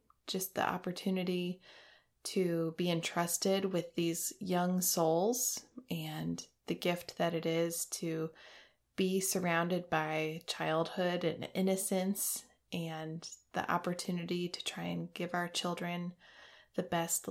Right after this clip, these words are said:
lives that we possibly can, but also to be aware of our shortcomings and imperfections, but not to be so disheartened about that, that we beat ourselves up or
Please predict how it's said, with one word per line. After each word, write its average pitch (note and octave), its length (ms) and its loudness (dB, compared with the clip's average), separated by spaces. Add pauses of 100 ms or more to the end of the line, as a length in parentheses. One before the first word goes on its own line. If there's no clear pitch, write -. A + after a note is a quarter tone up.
lives F3+ 340 4
that - 160 2
we F#3 60 2
possibly F3+ 520 -2
can, F3+ 580 -4 (160)
but F3+ 380 0
also G3 680 6 (640)
to G#3 140 2
be G#3 320 8
aware F3 720 6
of E3+ 360 4
our E3 120 0
shortcomings G#3+ 1040 2
and E3+ 360 -2
imperfections, G3 1200 -2 (120)
but F3+ 340 0
not G#3+ 380 0
to A#3+ 120 4
be F#3 500 0 (760)
so G3+ 400 8
disheartened F3 760 0
about E3 340 -2
that, E3 380 0
that - 140 -2
we F3 120 2
beat F#3+ 260 6
ourselves F3+ 560 4
up E3 380 6 (300)
or E3+ 480 2